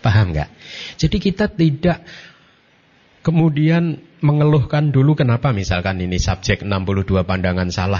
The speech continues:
ini sulit sekali untuk di ini kan. Tidak apa-apa, coba hafalkan dulu. Ya, dan kemudian biarkan lambung kebijaksanaan Anda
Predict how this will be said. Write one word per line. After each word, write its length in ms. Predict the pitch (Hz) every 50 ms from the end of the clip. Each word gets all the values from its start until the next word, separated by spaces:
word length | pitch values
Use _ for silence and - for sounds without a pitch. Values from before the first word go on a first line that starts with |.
| 92
ini 160 | 110 117 123
sulit 320 | - - 170 190 196 214 190
sekali 480 | - - 160 - 160 156 165 170 170
untuk 240 | 160 139 131 120 113
di 320 | 127 113 107 107 107 117 131
ini 80 | 139
kan. 400 | 131 - 151 104 98 117 - - - _
Tidak 320 | - 139 113 113 98 98
apa-apa, 640 | 101 110 110 123 123 117 - - - - - - -
coba 240 | - 113 98 92 95
hafalkan 480 | 98 90 - 98 92 92 87 95 92
dulu. 320 | 87 87 85 78 78 73 - - _ _ _ - - - _ _ _ _ _ _ _ _ _ _ _ _ _ _ _ _ -
Ya, 320 | 113 107 98 101 107 - - - - - - - _
dan 160 | - 101 104
kemudian 640 | 98 110 110 117 113 107 131 139 147 156 151 139 -
biarkan 640 | - 117 113 107 113 110 - 123 131 135 127 110
lambung 480 | - 110 107 104 104 104 113 110 110 104
kebijaksanaan 880 | 101 - 104 87 - 98 90 - - 98 92 95 92 78 82 98 95 -
Anda 480 | - 98 92 92 92 98 110 127 127